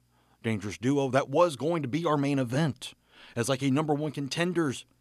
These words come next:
match for a title shot against Rude and Idol. But then we just signed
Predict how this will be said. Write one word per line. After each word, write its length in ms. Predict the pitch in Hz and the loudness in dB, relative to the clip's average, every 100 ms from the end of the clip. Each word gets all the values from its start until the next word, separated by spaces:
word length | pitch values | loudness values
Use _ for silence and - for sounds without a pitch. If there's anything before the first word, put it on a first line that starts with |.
| _ | _
match 500 | 135 160 156 - - - _ _ _ _ _ | -4 -4 -4 -10 -16 -18 _ _ _ _ _
for 440 | - 131 139 135 131 - - _ _ _ _ - | -8 -4 -2 -2 -4 -10 -20 _ _ _ _ -8
a 80 | 123 | -6
title 360 | 143 151 139 | -2 0 0
shot 280 | - 151 139 | -2 -2 0
against 380 | 127 131 131 - | 0 2 2 0
Rude 240 | 123 139 139 | 2 4 4
and 100 | 127 | 2
Idol. 360 | 151 143 101 - - - - _ _ _ - _ _ _ _ _ - - - _ | 2 2 0 -4 -20 -20 -20 _ _ _ -20 _ _ _ _ _ -20 -20 -20 _
But 240 | 117 131 - | 2 2 2
then 420 | 120 127 131 127 - - - | 2 4 4 0 -6 -20 -12
we 240 | 101 107 104 | -2 0 0
just 300 | 113 110 - | 2 0 4
signed 520 | 120 113 110 107 | 4 4 2 0